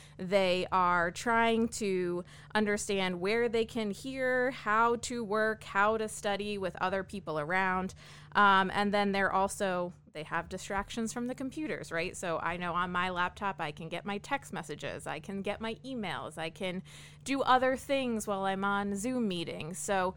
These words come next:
um, eliminating those distractions seems to be another layer or another part of a cognitive load that they didn't necessarily have before everything went virtual. Um,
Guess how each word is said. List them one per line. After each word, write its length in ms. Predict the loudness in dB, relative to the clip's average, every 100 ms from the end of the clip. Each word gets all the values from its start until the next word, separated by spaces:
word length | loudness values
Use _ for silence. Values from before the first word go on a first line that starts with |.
| -8 -20 -2
um, 300 | 4 4 4 0
eliminating 880 | 2 6 6 6 2 2 2 0 0
those 300 | 0 0 -2
distractions 1080 | -6 -6 0 4 2 0 -4 -4 -4 -6 -12
seems 460 | -16 -8 -4 -4 -4
to 100 | -6
be 360 | -4 -4 -4 -4
another 600 | -6 -4 0 0 0 -2
layer 680 | -4 -4 -2 -2 -2 -2 -2 -4
or 160 | -4
another 380 | -4 -4 -4 -4
part 400 | -6 -6 -2 -2
of 100 | -4
a 60 | -8
cognitive 760 | -6 0 0 -2 -6 -8 -6
load 380 | -4 -2 -2 -4
that 220 | -4 -6
they 140 | -6 -8
didn't 360 | -8 -8 -6
necessarily 800 | -6 -8 -10 -6 -4 -4 -4 -8
have 600 | -6 -4 0 0 -2 -4 -16 -20 -18 -12
before 580 | -10 -4 0 2 0 0
everything 720 | -2 -4 -8 -8 -8 -6 -8 -10
went 320 | -6 -6 -8
virtual. 680 | -8 -6 -6 -10 -10 -10 -12 -18 -20 _ 0
Um, 420 | 4 4 4 -2